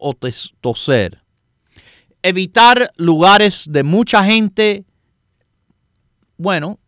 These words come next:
cuando están enfermos, no vayan a la escuela, no vayan al trabajo. Esos mismos avisos aquí, aquí se dieron en la escuela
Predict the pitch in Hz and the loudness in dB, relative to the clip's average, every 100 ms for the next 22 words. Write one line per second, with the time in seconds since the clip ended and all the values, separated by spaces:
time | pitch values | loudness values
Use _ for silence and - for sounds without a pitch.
0 | _ 151 143 127 151 165 165 147 170 156 | _ -6 -4 -4 -2 -2 -4 -2 -2 -2
1 | 113 95 - 113 135 147 160 160 156 147 | -4 -12 -8 -4 0 0 0 -2 -6 -12
2 | _ 110 110 _ 151 156 147 143 139 120 | _ -14 -14 _ -4 -2 -2 -6 -6 -4
3 | 127 143 151 147 143 - 113 113 - 107 | 0 0 0 -4 -10 -14 -12 -12 -10 -6
4 | 117 123 104 87 - _ _ _ _ _ | -2 -2 -4 -12 -16 _ _ _ _ _
5 | _ _ _ _ _ _ _ _ _ _ | _ _ _ _ _ _ _ _ _ _
6 | _ _ _ _ _ _ _ _ _ _ | _ _ _ _ _ _ _ _ _ _
7 | _ _ _ - 185 196 170 196 190 175 | _ _ _ -6 -4 -2 -4 -6 -6 -6
8 | 160 202 196 165 120 - _ _ _ _ | -6 -8 -10 -12 -16 -20 _ _ _ _
9 | _ _ _ - 151 - 247 202 - _ | _ _ _ -10 -10 -6 -6 -6 -12 _
10 | _ _ _ _ _ - 247 - 247 190 | _ _ _ _ _ -10 -10 -4 -4 -6
11 | 110 _ _ _ _ - 165 147 170 202 | -10 _ _ _ _ -8 -8 -4 -4 -4
12 | 202 185 160 139 - 175 196 196 | -6 -8 -10 -12 -8 -6 -4 -6